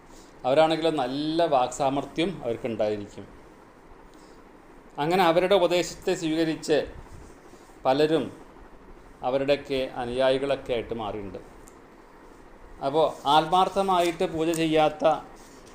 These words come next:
പൂജ നടി-, ചെയ്യുന്ന ആൾക്കാരൊക്കെ ഈ പാകണ്ടന്മാരുടെ കൂട്ടത്തിലെ കൂട്ടാട്ടോ.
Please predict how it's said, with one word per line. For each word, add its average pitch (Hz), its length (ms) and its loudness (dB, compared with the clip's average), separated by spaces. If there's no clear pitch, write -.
പൂജ 143 200 -2
നടി-, 139 420 -4
ചെയ്യുന്ന 156 420 -2
ആൾക്കാരൊക്കെ 139 640 0
ഈ 131 40 -2
പാകണ്ടന്മാരുടെ 120 640 -2
കൂട്ടത്തിലെ 110 320 -8
കൂട്ടാട്ടോ. 107 420 -6